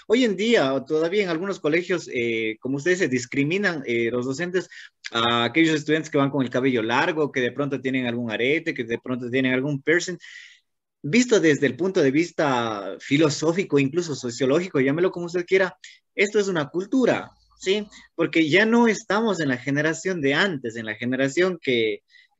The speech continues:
que era, como les acabo de mencionar, algo tradicional, algo repetido, en donde se hacía lo que el, en este caso, el, el dominador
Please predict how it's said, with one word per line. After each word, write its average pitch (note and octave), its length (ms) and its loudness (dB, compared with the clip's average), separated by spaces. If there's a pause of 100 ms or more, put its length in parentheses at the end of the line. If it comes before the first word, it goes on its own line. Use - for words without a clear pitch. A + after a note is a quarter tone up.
(160)
que B2 300 2
era, E3 180 4
como B2+ 420 0
les B2 220 -2
acabo E3 280 0
de D#3+ 80 2
mencionar, D3+ 340 -4
algo D#3 240 -2
tradicional, E3+ 640 0
algo E3 240 2
repetido, D#3 640 0
en B2 120 -2
donde B2+ 460 -2 (320)
se - 180 -2
hacía F#3 300 4
lo F3 160 4
que A#2+ 500 2
el, A#2+ 540 -2
en B2 100 -4
este A#2 220 -6
caso, D#3 380 2
el, A2+ 240 0
el A#2+ 160 -2
dominador D3+ 640 2